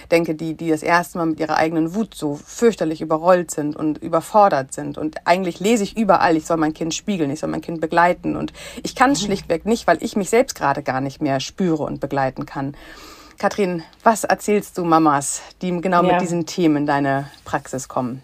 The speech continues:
Speaker 2: Also, ähm, das Entscheidende ist, ja, du hast natürlich recht, dass es liegt wie ein Verstärker auf allem, äh, eben auch auf den Gefühlen. Es betrifft aber gar nicht nur die Gefühle,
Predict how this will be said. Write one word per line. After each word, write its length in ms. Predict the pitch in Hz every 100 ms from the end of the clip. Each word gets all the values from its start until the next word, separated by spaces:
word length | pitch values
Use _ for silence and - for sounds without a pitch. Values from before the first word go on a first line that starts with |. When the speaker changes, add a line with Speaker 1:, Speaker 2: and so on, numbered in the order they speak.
| _ _ - - - -
Speaker 2:
Also, 580 | - 226 226 226 226 226 226 -
ähm, 600 | 226 226 226 226 226 226 - - - - - - _ _ -
das 180 | 285 269 - - - -
Entscheidende 560 | 277 269 269 285 320
ist, 320 | 294 320 -
ja, 240 | 247 240 302
du 100 | 311 269 262 247
hast 300 | 269 262 -
natürlich 460 | 247 240 254 226 214
recht, 260 | 262 359
dass 120 | 277 247
es 120 | 240
liegt 240 | 262 -
wie 80 | 233
ein 100 | 254
Verstärker 920 | 254 254 - - 190 220 233 262 262
auf 280 | 226 226 -
allem, 420 | 185 190 214 302 403 - - - -
äh, 340 | 226 220 220 226
eben 220 | 220 214
auch 160 | 220
auf 140 | 233 233
den 180 | 226 202
Gefühlen. 640 | 190 - 214 262 359 - - -
Es 80 | 233
betrifft 360 | 240 302 -
aber 200 | 226 190
gar 200 | 180 160
nicht 240 | 165 156 170
nur 200 | 156 151
die 100 | 156
Gefühle, 420 | 160 156 151